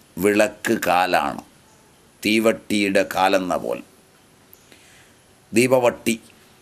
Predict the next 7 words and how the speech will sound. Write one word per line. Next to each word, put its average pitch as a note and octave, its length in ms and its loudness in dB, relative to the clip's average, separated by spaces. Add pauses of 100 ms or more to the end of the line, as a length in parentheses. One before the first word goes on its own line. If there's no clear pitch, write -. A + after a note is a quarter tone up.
(320)
നമ്മുടെ G2+ 240 0
ഉത്സവങ്ങളിലൊക്കെ A2 920 2
പിടിക്കുന്ന G#2+ 640 -2 (420)
തീവട്ടിക്കാല് A2+ 840 0
പോലെ G2+ 420 -2 (500)
ആ A2 340 2
അഗ്നിയെ A#2 680 2